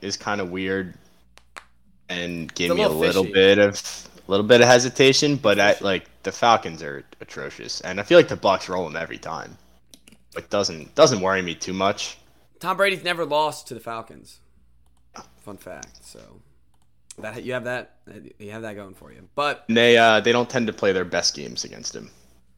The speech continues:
Speaker 2: I don't feel like they tend to play their best games ever.
Speaker 1: Oh, they don't.
Speaker 2: Nah, they're,
Speaker 1: I wa-,
Speaker 2: they're
Speaker 1: I mean, the last three, they beat Jacksonville, which, nice, I guess.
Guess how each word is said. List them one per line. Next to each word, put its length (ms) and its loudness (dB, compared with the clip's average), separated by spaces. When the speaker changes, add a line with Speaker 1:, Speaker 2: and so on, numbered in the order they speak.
Speaker 2:
I 80 -2
don't 140 -4
feel 100 -2
like 140 0
they 240 -2
tend 240 -12
to 60 -6
play 220 -6
their 120 -2
best 260 -10
games 240 -12
ever. 300 -10
Speaker 1:
Oh, 140 6
they 180 -2
don't. 260 -4
Speaker 2:
Nah, 320 -6
they're, 440 0
Speaker 1:
I 40 4
wa-, 180 6
Speaker 2:
they're 80 0
Speaker 1:
I 40 0
mean, 360 -2
the 60 -2
last 340 6
three, 420 2
they 180 -2
beat 320 -2
Jacksonville, 760 0
which, 460 -10
nice, 400 -8
I 100 -12
guess. 380 -8